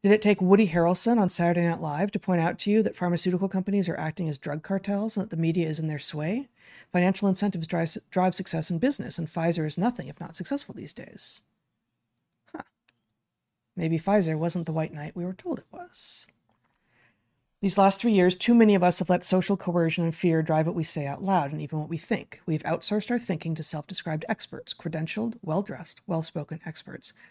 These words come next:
who have been wrong, disastrously, disastrously so over and over and over again. Fool me once, shame on you.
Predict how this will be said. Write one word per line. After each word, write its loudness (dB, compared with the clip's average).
who 2
have 2
been 0
wrong, -2
disastrously, -4
disastrously -2
so -4
over -4
and -6
over -8
and -10
over -14
again. -8
Fool 4
me 6
once, 2
shame 2
on 0
you. -6